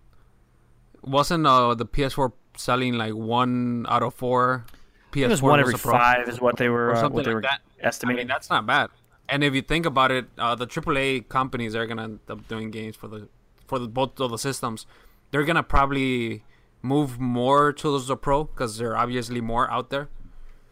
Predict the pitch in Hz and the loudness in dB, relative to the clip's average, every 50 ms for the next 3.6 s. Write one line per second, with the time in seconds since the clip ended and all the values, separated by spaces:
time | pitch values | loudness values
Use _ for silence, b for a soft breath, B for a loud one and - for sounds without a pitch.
0 | - - - - _ - _ _ - - - - - - _ _ _ _ _ - | -20 -20 -20 -20 _ -20 _ _ -20 -20 -20 -20 -20 -20 _ _ _ _ _ -20
1 | - - - - - - 135 127 127 120 - - - - - 151 147 143 143 135 | -20 -20 -20 -14 -8 -4 -4 -4 -4 -4 -8 -12 -14 -8 -2 0 2 2 2 0
2 | 135 131 127 113 120 131 131 127 117 110 123 123 123 113 - 120 107 104 113 110 | -2 -2 -2 -2 -2 -2 -2 -2 -2 0 -2 -2 -2 -4 -6 -8 -8 -8 -8 -8
3 | - - 113 107 - - 117 117 117 113 110 110 | -8 -10 -10 -10 -10 -10 -8 -6 -6 -6 -8 -10